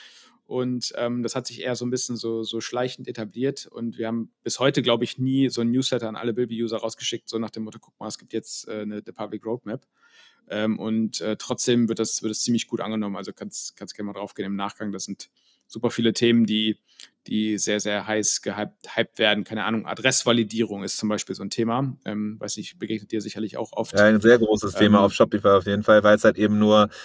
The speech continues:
Speaker 2: das eine Adressfeld gibt und nicht ein separates, äh, Hausnummernfeld. Das heißt, wenn man nicht auf Shopify Plus unterwegs ist, wo man ja den Zugang hat auf den Checkout, wo man dann auch genau solche Sachen einstellen kann oder auch eben,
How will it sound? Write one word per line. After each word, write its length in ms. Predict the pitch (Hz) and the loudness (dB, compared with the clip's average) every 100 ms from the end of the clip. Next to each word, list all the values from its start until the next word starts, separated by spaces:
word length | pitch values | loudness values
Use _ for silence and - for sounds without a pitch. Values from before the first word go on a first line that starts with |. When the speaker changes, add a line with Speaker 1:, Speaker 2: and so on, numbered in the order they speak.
| - | -10
Speaker 2:
das 160 | - 107 | 2 4
eine 240 | 110 113 | 6 6
Adressfeld 580 | 110 104 113 - 101 95 | 6 8 6 6 4 4
gibt 280 | 82 113 - | 4 2 4
und 120 | 104 | 0
nicht 220 | 104 110 | 2 2
ein 80 | 107 | 2
separates, 720 | 104 104 95 101 107 113 104 | 4 4 6 6 8 6 2
äh, 160 | - 98 | 2 6
Hausnummernfeld. 720 | 113 - 107 101 95 107 110 | 6 4 2 2 6 6 6
Das 100 | 107 | 6
heißt, 220 | 107 107 | 6 6
wenn 80 | 107 | 6
man 160 | 107 104 | 4 6
nicht 180 | 117 | 6
auf 100 | 107 | 4
Shopify 400 | - 110 110 110 | 4 0 4 6
Plus 320 | 104 - 151 160 | 6 6 4 4
unterwegs 440 | 131 120 123 - | 4 6 6 4
ist, 100 | 110 | 0
wo 80 | 113 | 4
man 140 | 113 | 6
ja 60 | 110 | 6
den 120 | 107 | 4
Zugang 340 | - 120 110 | 2 2 4
hat 200 | 107 110 | 4 2
auf 260 | - 117 - | 6 4 6
den 140 | 120 | 0
Checkout, 400 | 113 123 117 113 | 4 4 6 4
wo 80 | 107 | 6
man 120 | 110 | 6
dann 140 | 107 104 | 6 4
auch 140 | 101 | 2
genau 260 | 110 107 117 | 4 6 6
solche 260 | 113 110 | 6 4
Sachen 240 | 107 107 107 | 4 2 2
einstellen 380 | 110 151 131 120 | 0 2 2 2
kann 160 | 123 | 2
oder 220 | 101 113 | 6 8
auch 100 | 107 | 8
eben, 360 | - 110 110 110 | 6 4 6 4